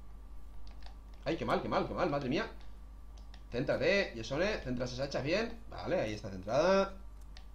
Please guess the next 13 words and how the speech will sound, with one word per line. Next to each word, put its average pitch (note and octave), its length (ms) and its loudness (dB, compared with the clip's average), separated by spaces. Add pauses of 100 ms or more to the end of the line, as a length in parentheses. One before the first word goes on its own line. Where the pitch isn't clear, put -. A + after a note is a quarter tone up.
(1900)
Vamos - 160 -10
por F2 100 -6
aquí, D3+ 260 2
vamos A2+ 220 -2
por G2+ 100 -2
allí. F3 380 2 (280)
Vamos - 140 -6
por A2+ 80 0
aquí, F3+ 400 2 (240)
vamos C#3+ 140 2
por C3 100 2
allí. F#3+ 340 4 (240)
Y A#3+ 280 4